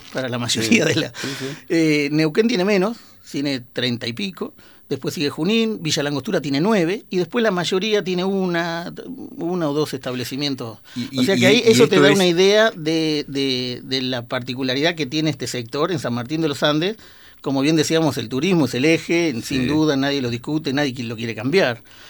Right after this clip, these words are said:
Speaker 1: Eh, pero el sector forestre industrial mantiene una preponderancia.
Speaker 2: ¿Y hacia dónde va la proyección?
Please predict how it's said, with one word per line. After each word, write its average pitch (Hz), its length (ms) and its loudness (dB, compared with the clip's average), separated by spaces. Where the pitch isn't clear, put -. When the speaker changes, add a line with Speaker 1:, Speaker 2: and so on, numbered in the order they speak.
Speaker 1:
Eh, 123 540 -2
pero 135 180 -2
el 131 60 -4
sector 135 320 -2
forestre 151 320 0
industrial 135 380 2
mantiene 143 560 2
una 135 200 0
preponderancia. 110 800 -12
Speaker 2:
¿Y 98 80 2
hacia 101 180 2
dónde 143 180 4
va 139 80 6
la 139 120 6
proyección? 92 680 0